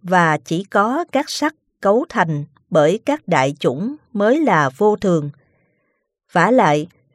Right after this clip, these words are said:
tam giới duy tâm, cho nên ngay cả ý niệm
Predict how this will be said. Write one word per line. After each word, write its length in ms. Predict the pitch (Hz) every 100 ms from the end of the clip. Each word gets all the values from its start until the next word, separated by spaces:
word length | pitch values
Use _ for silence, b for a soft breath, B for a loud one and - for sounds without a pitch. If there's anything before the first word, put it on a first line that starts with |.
| _ _
tam 260 | - 247 233
giới 380 | 208 220 277 349
duy 200 | 247 226
tâm, 360 | 220 214 214 202 - _ _ -
cho 200 | 208 202
nên 320 | 202 190 185 180 b b b
ngay 240 | 240 247 247
cả 160 | 160 156
ý 180 | 233 285
niệm 320 | 254 156 156